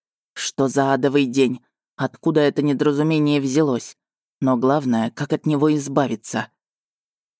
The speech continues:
В приёмную тенью скользнул советник и виновато поклонился. «Почему, псы тебя раздери, ты не избавился от неё?» — зарычал Вейл, вставая. «Но куда же?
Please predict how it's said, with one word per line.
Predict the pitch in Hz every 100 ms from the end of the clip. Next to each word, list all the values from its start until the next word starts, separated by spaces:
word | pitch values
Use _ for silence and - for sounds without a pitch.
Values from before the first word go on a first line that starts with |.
| _ _
В | -
приёмную | 143 135 143 170 180 180
тенью | 180 - 151 170
скользнул | 165 - 151 147 151 160
советник | 170 165 135 - 123 - _ _ _
и | 220
виновато | 196 160 139 147 147
поклонился. | 147 151 151 147 120 - 123 117 _ _ _ _ _ _ -
«Почему, | 107 - 120 123 131
псы | - - 135
тебя | 120 135 131
раздери, | 127 120 101 135 131
ты | -
не | 135 143
избавился | 135 147 139 123 - 127
от | 120
неё?» — | 135 135 123 117 _ _ _
зарычал | 156 147 131 - 139 135
Вейл, | 147 131 135
вставая. | - 156 143 135 123 - _ _ _ _ _ _ -
«Но | 131 131 127 110 113
куда | _ 135 139 170 151
же? | 123 123